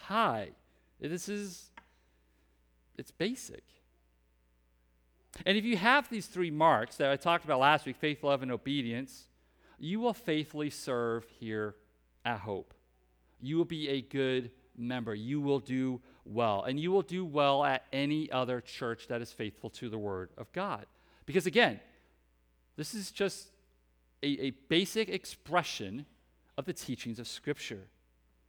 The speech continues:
Membership is not about attaining a card or a certificate. We don't give those out. You, I mean, if you wanted one, I suppose we could make one.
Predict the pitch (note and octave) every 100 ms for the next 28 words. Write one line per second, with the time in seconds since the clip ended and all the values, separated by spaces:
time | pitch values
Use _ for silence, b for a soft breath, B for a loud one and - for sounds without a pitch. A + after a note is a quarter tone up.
0 | _ B B B2 D#3+ G#3 A3 G#3+ G#3 F#3+
1 | E3+ F3+ G#3 G3+ F#3+ E3+ - F3 F#3+ G3
2 | - E3+ E3 G3 G3+ - G3+ - D#3 C#3+
3 | D#3 F3 D#3+ F3+ D3 E3 D#3 F#3 F3+ C3
4 | C3 E3+ - - _ b b b b b
5 | b b b _ _ _ B2 - B2 B2
6 | A2+ B2 A2+ C3+ E3+ E3+ B2+ B2 A2+ B2+
7 | A2 G2+ G2+ C3 E3 A2+ A#2 D3